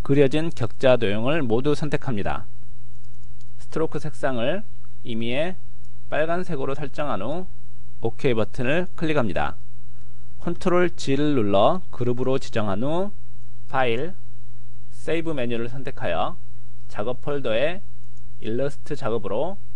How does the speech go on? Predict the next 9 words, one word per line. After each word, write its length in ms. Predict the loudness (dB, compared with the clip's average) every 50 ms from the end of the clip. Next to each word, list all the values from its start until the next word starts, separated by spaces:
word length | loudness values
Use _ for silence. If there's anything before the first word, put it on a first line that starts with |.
| 0 0 0 0
저장합니다. 560 | 0 0 0 0 0 0 0 0 0 0 0 0 0 0 0 0 0 0 0 0 0 0 0 0 0 0 0 0 0 0 0 0 0 0
옵션스 600 | 0 0 0 0 0 0 0 0 0 0 0 0 0
대화 240 | 0 0 0 0
상자가 420 | 0 0 0 0 0 0 0 0 0
열리면 540 | 0 0 -2 -2 -2 -2 -2 -2 0 0 0 0 0 0 0 0 0 0 0 0 0 0 0 0 0 0 0 0 0 0 0 0
오케이 320 | 0 0 0 0 0 0
버튼을 360 | 0 0 0 0 0 0 0
클릭하여 600 | 0 0 0 0 0 0 0 0 0 0 0 0 0 0
저장합니다. 600 | 0 0 0 0 0 0 0 0 0 0 0 0